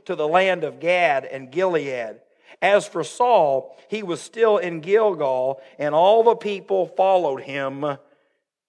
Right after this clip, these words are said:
trembling. So the situation I just described to you is this, right? And what happens is in this situation, the Philistines, Philistines respond and they show up.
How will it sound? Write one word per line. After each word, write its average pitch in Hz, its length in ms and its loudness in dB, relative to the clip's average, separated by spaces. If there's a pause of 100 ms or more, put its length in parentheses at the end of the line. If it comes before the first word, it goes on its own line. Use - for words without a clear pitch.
(120)
trembling. 135 840 -2 (560)
So 247 200 2
the 226 100 6
situation 269 560 2
I 226 120 4
just 220 200 -4
described 202 540 0
to 156 60 -6
you 160 440 -2 (340)
is 170 280 -4
this, 196 400 2
right? 180 340 4 (460)
And 233 140 0
what 233 120 6
happens 240 560 2
is 202 220 4
in 226 200 -2
this 208 220 2
situation, 202 800 -4 (360)
the 175 80 0
Philistines, 208 920 0
Philistines 202 920 0 (240)
respond 190 1000 4 (200)
and 185 160 2
they 190 120 4
show 208 400 4
up. - 580 2